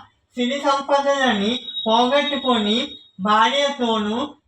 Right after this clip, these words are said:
నలుగురు తమ్ముడితోనూ కలిసి వనవాసం చేస్తూ ఒకనాడు నాయమి శరణమునకు వెళ్ళాడు. అక్కడ సౌనకాది ఋషి ప్రముఖులకు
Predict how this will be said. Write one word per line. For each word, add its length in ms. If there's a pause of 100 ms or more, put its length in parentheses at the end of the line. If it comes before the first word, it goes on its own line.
నలుగురు 420
తమ్ముడితోనూ 920
కలిసి 580
వనవాసం 760
చేస్తూ 520 (300)
ఒకనాడు 960 (240)
నాయమి 680 (340)
శరణమునకు 920
వెళ్ళాడు. 460 (360)
అక్కడ 540 (1700)
సౌనకాది 1040
ఋషి 340 (440)
ప్రముఖులకు 1160